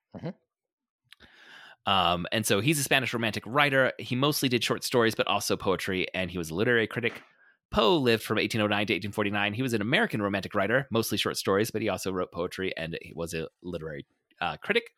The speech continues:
Speaker 2: Uh, Becker was moderately known during his lifetime, but became a key literary figure after his death.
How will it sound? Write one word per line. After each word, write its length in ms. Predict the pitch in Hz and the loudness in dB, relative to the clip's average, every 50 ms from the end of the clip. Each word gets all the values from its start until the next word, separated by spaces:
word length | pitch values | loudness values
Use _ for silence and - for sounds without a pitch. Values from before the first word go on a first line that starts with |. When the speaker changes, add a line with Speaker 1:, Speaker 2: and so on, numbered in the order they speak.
| _ - - - - - - - | _ -20 -20 -20 -20 -20 -16 -10
Speaker 2:
Uh, 360 | - 92 92 92 90 90 92 95 | -8 -4 -4 -2 -2 -2 -2 -2
Becker 340 | - 170 160 - 151 139 | -2 -2 0 0 0 0
was 180 | 123 113 107 - | 0 -2 -2 -2
moderately 380 | 156 196 220 190 - 110 127 127 | -2 -2 0 0 0 0 0 0
known 260 | 120 113 110 113 110 | 2 2 2 2 0
during 200 | 107 101 101 95 | -2 -4 -4 -4
his 120 | 92 - | -6 -2
lifetime, 380 | 156 175 165 160 - 156 143 139 | 0 0 0 0 -2 -4 -2 -2
but 100 | - 170 | -2 -2
became 220 | 196 202 - 113 107 | -2 -6 -6 -6 -8
a 40 | |
key 200 | - - - 110 | -6 -4 -4 -4
literary 320 | 95 95 95 90 90 87 87 | -2 -2 -2 -2 -2 -4 -4
figure 320 | - - 104 95 98 92 - - | -6 -6 -6 -4 -4 -4 -4 -6
after 240 | 92 92 - - 87 | -10 -12 -14 -16 -16
his 180 | 90 98 104 - | -16 -14 -2 0
death. 240 | 151 160 156 147 | 2 2 2 0